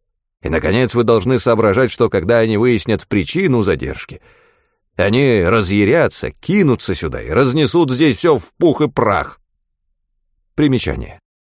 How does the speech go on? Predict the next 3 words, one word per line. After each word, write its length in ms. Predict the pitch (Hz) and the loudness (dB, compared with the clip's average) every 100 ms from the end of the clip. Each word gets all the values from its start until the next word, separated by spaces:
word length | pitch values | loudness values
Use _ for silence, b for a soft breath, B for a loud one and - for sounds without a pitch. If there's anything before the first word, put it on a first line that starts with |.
| - | -6
Кушон. 640 | 123 - 143 98 67 69 _ _ _ _ _ _ _ _ | -6 -2 -2 -2 -4 -10 _ _ _ _ _ _ _ _
Свиньи. 640 | - - 151 95 65 69 _ _ _ | -10 0 2 0 -4 -12 _ _ _
Французский. 640 | - 151 - 127 - - | -6 -4 -6 -14 -18 -20